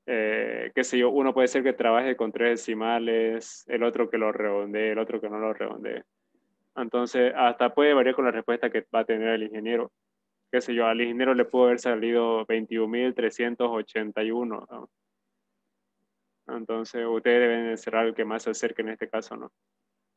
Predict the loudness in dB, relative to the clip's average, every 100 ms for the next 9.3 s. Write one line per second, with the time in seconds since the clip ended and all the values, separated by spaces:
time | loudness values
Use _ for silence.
0 | _ _ _ _ _ -4 2 2 4 4
1 | 4 4 4 4 2 0 0 0 0 0
2 | 0 2 2 4 2 2 -2 -4 -4 -4
3 | -6 -6 -8 -10 _ _ _ _ _ _
4 | _ _ _ _ _ -6 -4 -4 -4 -4
5 | -2 -2 -2 -2 -4 -6 -6 -6 -6 -10
6 | -10 -10 -10 -12 -14 _ _ _ -20 -20
7 | -20 -20 _ _ _ _ _ _ _ _
8 | _ _ _ _ _ _ _ -2 0 2
9 | 2 0